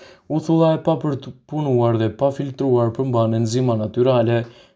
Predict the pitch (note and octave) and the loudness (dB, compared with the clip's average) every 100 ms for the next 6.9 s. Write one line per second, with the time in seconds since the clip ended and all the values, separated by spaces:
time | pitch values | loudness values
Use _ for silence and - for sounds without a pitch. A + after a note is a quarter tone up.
0 | _ - - - D#3 D3+ C#3 C3 D3 D3 | _ -10 -8 -4 -4 0 0 2 2 0
1 | C3 C3+ C3 B2+ C3 C3 B2+ A#2+ A#2+ A#2 | 0 2 2 2 0 -2 -2 -2 -2 -2
2 | C#3+ C3+ B2+ A#2 A#2+ A#2+ A#2+ A#2 A2+ A#2 | 0 0 0 0 2 2 2 2 0 -2
3 | D3+ A#2+ F#2 - - _ _ _ - _ | -4 -4 -8 -12 -14 _ _ _ -20 _
4 | - - B2+ B2 C3 - D3 - C3+ B2+ | -10 -2 0 2 0 2 0 0 -2 2
5 | B2+ - D#3+ C3+ C3 C#3+ C#3 B2+ B2 B2 | 2 2 0 0 0 -2 -2 2 2 2
6 | A#2+ B2+ A#2+ A2+ A#2 C#3 C3+ B2 | 0 0 0 -2 -4 -2 -2 -2